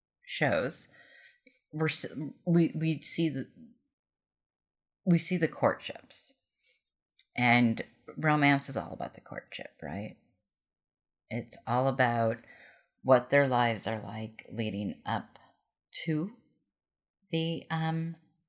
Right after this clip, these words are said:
happily ever after, the getting married. I'm just noticing how dark my <laughs> eye, eyeliner is. Um, how trag-,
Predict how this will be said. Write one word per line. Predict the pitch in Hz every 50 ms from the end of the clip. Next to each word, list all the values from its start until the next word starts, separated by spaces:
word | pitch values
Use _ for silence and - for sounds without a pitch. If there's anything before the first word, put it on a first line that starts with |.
| _ _ _ _ _ _ _ _ _ _ _ _ _ - -
happily | 175 165 - - 170 160 165
ever | 160 160 165 160
after, | 160 160 165 - - - 165 170 175 170 -
the | -
getting | 135 139 135 143 143
married. | 139 135 139 151 160 - -
I'm | 147 139 123
just | - - - -
noticing | 139 131 131 131 127 - 113 113 123 135 -
how | 135 135 127 -
dark | 120 123 123 - - - 160
my | 180
<laughs> | - - 98
eye, | - - - - _ _ _ _ _ _ _ _ _ _ _ -
eyeliner | 139 143 139 139 120 98 101 117
is. | 117 - - - - - - - - - - - - _
Um, | 151 151 147 139 139 135 135 139 135 - _ _ _ - - - _ _ _ _ _ - - - - -
how | - - 165 151 143 135 135 139 - - _ _ _ _ _ _ _ _ _ _ _ _ _ _ _ _ _ _ _ _ _ _ _ _ _ _ _ -
trag-, | - - 185 170 165 160 160 -